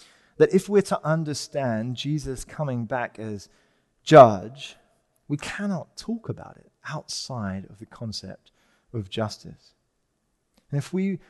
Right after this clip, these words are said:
if we dismiss one, if we dismiss judgment,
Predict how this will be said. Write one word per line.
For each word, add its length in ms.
if 100
we 60
dismiss 560
one, 280
if 120
we 80
dismiss 560
judgment, 540